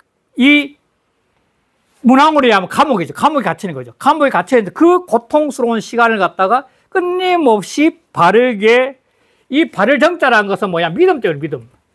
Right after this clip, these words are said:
이 미래에 대한 믿음 때문에 그래요. 사람이 어느 역경이 있어도 바르게 한다는 건 미래에 대한 믿음이 있어요. 믿음. 믿음이 있기 때문에 바르게 하는 거죠.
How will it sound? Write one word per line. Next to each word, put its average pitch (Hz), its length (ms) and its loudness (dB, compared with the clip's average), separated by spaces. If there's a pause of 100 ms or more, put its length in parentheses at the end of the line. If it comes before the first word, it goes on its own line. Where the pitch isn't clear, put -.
(1040)
이 240 60 4
미래에 285 380 4
대한 233 160 0
믿음 254 260 -6
때문에 139 220 -8
그래요. 127 100 -14 (340)
사람이 294 440 2
어느 330 340 0
역경이 233 340 0
있어도 233 460 -4 (100)
바르게 262 280 0
한다는 202 300 0
건 156 60 -8
미래에 247 120 0
대한 269 180 0
믿음이 359 240 -2
있어요. 147 180 -8
믿음. 139 220 -14
믿음이 339 280 2
있기 254 140 -6
때문에 285 220 -2
바르게 160 200 -2
하는 127 140 -10
거죠. 113 240 -20